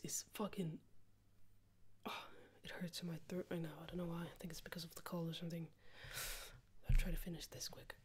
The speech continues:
Um, you talking your regular voice? Yes, I'm doing that right now.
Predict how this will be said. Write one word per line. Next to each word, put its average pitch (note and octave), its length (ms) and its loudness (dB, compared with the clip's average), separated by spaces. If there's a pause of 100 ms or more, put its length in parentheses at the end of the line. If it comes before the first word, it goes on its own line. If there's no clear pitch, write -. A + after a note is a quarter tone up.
(100)
Um, E3+ 320 0 (1120)
you - 560 -6
talking F#3 280 6
your E3+ 120 6
regular F3+ 400 2
voice? F#3 480 0
Yes, F3+ 240 2
I'm F3 120 0
doing F3 280 0 (520)
that E3+ 100 -4
right F3 180 -2
now. F3 160 0